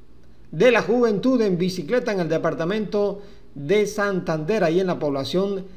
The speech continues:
de Girón, una jornada a cronómetro sobre un poquito más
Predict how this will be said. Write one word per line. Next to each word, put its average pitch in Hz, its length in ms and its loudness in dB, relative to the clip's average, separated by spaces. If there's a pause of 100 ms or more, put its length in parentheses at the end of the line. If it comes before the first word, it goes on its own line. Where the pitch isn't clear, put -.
(220)
de 143 300 0
Girón, 175 500 2
una 170 520 0
jornada 170 640 -2
a 160 160 -4
cronómetro 196 560 -2
sobre 147 580 -2
un 196 140 -6
poquito 185 340 -4
más 208 380 -4